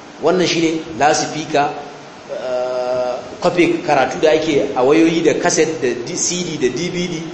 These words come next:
sa su a kan YouTube, amfani da kyamara, shiga mota, sanya tiles a masallaci, yin masallatai,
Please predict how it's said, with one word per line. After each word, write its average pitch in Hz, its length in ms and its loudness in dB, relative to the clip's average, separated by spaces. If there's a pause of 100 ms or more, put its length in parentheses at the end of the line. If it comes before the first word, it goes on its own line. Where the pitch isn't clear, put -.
(180)
sa 170 200 4
su 180 120 4
a 165 160 4
kan 160 160 4
YouTube, 165 320 2 (240)
amfani 143 400 2
da 165 160 2
kyamara, 170 480 4 (300)
shiga 160 440 4
mota, 165 640 4
sanya 180 300 4
tiles 170 320 4
a 156 80 2
masallaci, 170 640 4 (380)
yin 185 180 4
masallatai, 160 720 4